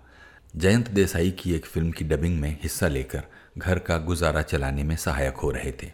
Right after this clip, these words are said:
मैं खुद कभी ऑल इंडिया रेडियो और कभी फिल्म डिवीजन के दरवाजे खटखटाता।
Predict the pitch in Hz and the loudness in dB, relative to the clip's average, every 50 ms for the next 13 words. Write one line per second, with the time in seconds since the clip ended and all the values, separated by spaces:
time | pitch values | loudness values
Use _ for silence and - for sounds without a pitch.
0 | - - - _ _ - - - - - - 92 98 95 - - 113 - - 101 | -18 -20 -20 _ _ -20 -20 -20 -14 -4 0 2 2 2 2 0 -2 -2 0 -2
1 | 85 87 95 90 80 78 78 76 76 78 76 71 76 73 71 76 80 90 90 85 | 0 0 0 2 2 2 2 2 2 0 0 2 0 0 0 0 0 0 0 0
2 | 80 - 78 69 71 69 - - 71 71 71 - 78 76 76 73 73 73 69 - | -2 -4 -4 -4 -4 -4 -4 -4 -4 -4 -4 -2 -2 -2 -2 -2 -2 -2 -4 -2
3 | - 69 69 69 71 71 67 65 64 73 71 - - - - - 71 65 60 62 | -4 -2 -2 -2 -2 -2 -2 -4 -4 -8 -10 -12 -12 -10 -8 -8 -8 -8 -8 -10
4 | - - 71 - | -10 -12 -16 -16